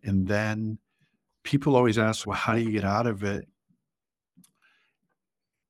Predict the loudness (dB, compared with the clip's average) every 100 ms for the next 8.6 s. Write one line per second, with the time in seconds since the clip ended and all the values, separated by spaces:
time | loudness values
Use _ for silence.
0 | _ _ -20 -18 -2 2 2 2 -2 -6
1 | -6 -6 -4 -4 -2 -2 0 0 0 0
2 | -2 -2 -6 -4 -6 -6 -8 -8 _ _
3 | -10 -6 -4 -4 -6 -6 -4 -2 -2 -4
4 | -6 -8 -10 _ _ _ -20 -2 0 0
5 | 0 0 -2 -2 -6 -10 -12 -20 -8 0
6 | 0 0 -2 -4 -10 _ _ _ _ -14
7 | -6 -4 -2 -4 -6 -10 _ _ _ -10
8 | -6 -4 -6 -8 -10